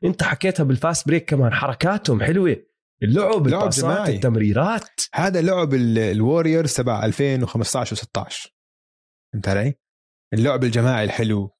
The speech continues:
Speaker 2: كتير، في مو-، الموشن offense هذا الحلو
Speaker 1: أيوة.
Speaker 2: اللي طابة ما بتوقف على السريع.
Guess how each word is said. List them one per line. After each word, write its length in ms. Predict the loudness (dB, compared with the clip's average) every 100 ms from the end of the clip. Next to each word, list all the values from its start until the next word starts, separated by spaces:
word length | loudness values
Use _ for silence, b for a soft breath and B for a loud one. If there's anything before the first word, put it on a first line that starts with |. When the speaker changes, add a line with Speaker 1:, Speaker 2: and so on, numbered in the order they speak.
| -6
Speaker 2:
كتير، 260 | 0 0
في 200 | 2 2
مو-، 200 | 2 0 0
الموشن 420 | 2 2 0 -2
offense 440 | -2 -2 -4 -2
هذا 200 | -2 0
الحلو 380 | -2 -2 0 2 2
Speaker 1:
أيوة. 320 | 2 2 0
Speaker 2:
اللي 200 | 0 0
طابة 280 | 0 0 0
ما 180 | 0
بتوقف 640 | 0 0 -2 -2 -6 -8 _ _ -4
على 80 | -2
السريع. 480 | 0 2 2 2